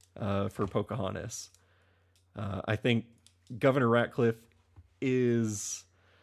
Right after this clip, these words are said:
I, I don't know, he's not, like, one of the top villains for me, but, um, but certainly, uh, he, I, I think he gi-, gives us one of the best secondary characters, uh, in Percy.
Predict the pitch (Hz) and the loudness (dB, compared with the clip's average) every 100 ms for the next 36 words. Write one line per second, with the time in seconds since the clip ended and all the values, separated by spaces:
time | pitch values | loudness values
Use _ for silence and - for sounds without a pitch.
0 | _ _ _ _ _ _ _ 147 - - | _ _ _ _ _ _ _ -14 -12 -8
1 | 175 247 233 175 - - 151 156 143 190 | -6 -2 2 2 2 -2 0 0 0 0
2 | 226 175 156 143 135 113 123 120 120 113 | 0 0 0 0 2 0 0 0 2 2
3 | 110 104 - 113 101 104 156 190 160 120 | 2 0 -2 0 2 0 0 -4 -2 0
4 | 107 - - 110 104 101 101 98 98 95 | 0 -2 0 2 4 4 2 -2 -4 -6
5 | _ _ _ _ _ _ _ _ - _ | _ _ _ _ _ _ _ _ -20 _
6 | _ 120 - - 151 - 127 127 123 117 | _ -2 -2 -2 -2 0 0 2 2 2
7 | 117 104 - _ _ _ _ _ _ _ | 2 0 -6 _ _ _ _ _ _ _
8 | _ _ _ - - - - - - 131 | _ _ _ -20 -20 -16 -16 -16 -12 -6
9 | 135 120 117 113 104 139 - - - - | 0 4 4 2 -2 -8 -10 -10 -10 -10
10 | 127 135 139 139 98 - 127 113 117 113 | -6 -4 -2 -4 -6 -2 0 0 -4 2
11 | 127 110 110 120 113 110 104 90 107 101 | 2 4 2 4 4 4 2 0 0 0
12 | - - 113 110 92 90 92 104 90 87 | -2 0 0 0 -2 -2 -4 -2 -2 -2
13 | 101 107 135 135 - - 98 98 110 - | -4 -4 -4 -8 -12 -6 -4 -2 -4 -6
14 | - 110 - 98 104 | -4 -4 -4 -6 -6